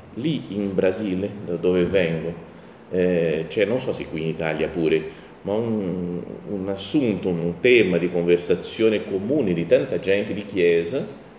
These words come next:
che dicono: "No, il giorno del Signore si avvicina veramente, credo che tra un anno, due anni al massimo finisce tutto questo qua, perché la situazione del mondo,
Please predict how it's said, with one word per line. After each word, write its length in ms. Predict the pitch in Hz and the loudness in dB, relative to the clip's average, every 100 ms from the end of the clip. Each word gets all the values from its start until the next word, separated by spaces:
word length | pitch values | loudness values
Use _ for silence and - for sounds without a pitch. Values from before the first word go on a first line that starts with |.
| - - - | -20 -20 -10
che 180 | - 117 | -4 -2
dicono: 320 | 110 95 98 | -2 -2 0
"No, 380 | 90 60 - - | 0 -2 -8 -10
il 220 | 78 92 82 | -10 -10 0
giorno 360 | 104 120 92 | 4 6 4
del 120 | 92 | 0
Signore 420 | 90 - 90 120 98 | -4 -4 0 0 0
si 80 | |
avvicina 560 | 90 85 - - 117 101 | -4 -4 -6 -6 -2 -2
veramente, 1040 | 85 101 90 98 113 135 160 143 151 160 | 2 2 4 2 0 0 -2 -2 -2 -2
credo 360 | 117 98 101 95 | 0 2 2 0
che 140 | 92 | -4
tra 160 | 92 92 | -4 -2
un 260 | 90 92 98 | 0 0 -2
anno, 420 | 104 104 95 85 | -2 0 0 0
due 220 | 104 101 | 4 4
anni 360 | 98 107 104 101 | 4 2 2 0
al 140 | 95 | -2
massimo 760 | 98 107 131 - - 147 143 139 | 0 0 0 0 0 2 2 2
finisce 520 | 123 117 127 131 117 | 0 -2 -2 0 0
tutto 320 | 113 95 - | 0 -2 -2
questo 460 | 95 95 98 - 90 | 2 2 2 0 2
qua, 160 | 123 | 2
perché 180 | 92 87 | 2 0
la 100 | 92 | 0
situazione 560 | 90 98 107 - 123 101 | -2 -2 -2 0 0 0
del 120 | 92 | -2
mondo, 440 | 107 117 98 85 | 0 2 2 -2